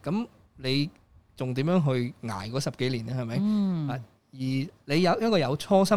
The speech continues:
Speaker 1: 嘅人，其實就算遇到幾 repeatable 嘅嘢，
Speaker 2: 嗯。
Speaker 1: 幾多挫折，
Speaker 2: 嗯。
Speaker 1: 你依然會對呢一樣嘢係去捉緊住佢啦。啊，
Speaker 2: 嗯。
Speaker 1: 咁而呢樣嘢好，我自己就覺得係會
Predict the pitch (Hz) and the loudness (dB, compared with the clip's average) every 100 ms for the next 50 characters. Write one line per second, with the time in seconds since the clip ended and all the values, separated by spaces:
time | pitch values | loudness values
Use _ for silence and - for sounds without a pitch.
0 | 190 139 104 110 117 120 - _ _ _ | 2 0 -2 -6 -6 -6 -8 _ _ _
1 | _ _ _ 143 135 135 143 139 131 123 | _ _ _ 0 0 2 2 2 0 -2
2 | 123 120 147 185 - _ _ _ 113 135 | 0 0 0 -2 -8 _ _ _ -2 0
3 | 196 202 - _ _ _ _ - 143 139 | 0 -2 -10 _ _ _ _ -2 2 4
4 | 202 - 127 107 98 104 92 - - _ | 4 2 -2 -8 -8 -10 -12 -14 -20 _
5 | 185 185 180 165 165 139 113 113 113 - | -4 0 2 4 2 0 -4 -6 -8 -4
6 | 196 214 214 190 160 143 123 127 170 208 | 2 6 6 6 2 -2 -2 -2 -2 0
7 | 233 160 113 110 117 127 156 - _ _ | 0 0 -2 -4 -4 -4 -6 -12 _ _
8 | _ _ _ _ _ _ _ - 147 170 | _ _ _ _ _ _ _ -2 0 2
9 | 190 180 120 107 107 113 110 110 107 123 | 4 2 0 -4 -6 -6 -6 -6 -6 -6
10 | 113 117 - 147 110 110 113 95 92 - | -6 -8 -4 -4 -4 -6 -8 -12 -14 -18
11 | - 185 202 202 190 170 147 135 127 - | -6 0 4 4 4 2 0 -4 -8 -14
12 | 127 117 113 151 _ 208 190 135 127 131 | -10 -8 -6 -10 _ 0 0 0 -2 -4
13 | 165 120 123 143 143 131 170 139 135 156 | -4 -4 -2 -2 -2 0 0 0 2 2
14 | 120 110 120 - _ _ _ - 120 127 | 0 -4 -8 -12 _ _ _ -16 -6 -4